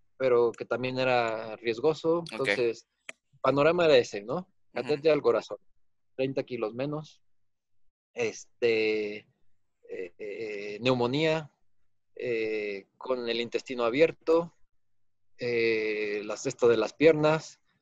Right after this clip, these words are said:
Speaker 1: setenta y dos horas sin dormir. Yo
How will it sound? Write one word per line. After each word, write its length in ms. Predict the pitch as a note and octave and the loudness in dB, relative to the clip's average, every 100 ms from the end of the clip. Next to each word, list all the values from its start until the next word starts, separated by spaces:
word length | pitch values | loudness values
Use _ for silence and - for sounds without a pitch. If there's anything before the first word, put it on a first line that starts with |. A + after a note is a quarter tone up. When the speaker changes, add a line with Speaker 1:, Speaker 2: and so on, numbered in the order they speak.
| _ _ _ _ _ _ - | _ _ _ _ _ _ -4
Speaker 1:
setenta 420 | B2+ B2 A#2+ B2 | -4 -2 -6 -2
y 80 | A#2+ | 2
dos 240 | B2+ B2+ | 2 2
horas 200 | C3+ B2 | 2 2
sin 140 | C3 A2 | 0 0
dormir. 520 | A2+ A#2+ D#3+ E3+ E3 - _ _ _ _ _ _ _ | 0 2 2 2 -2 -8 _ _ _ _ _ _ _
Yo 100 | _ | _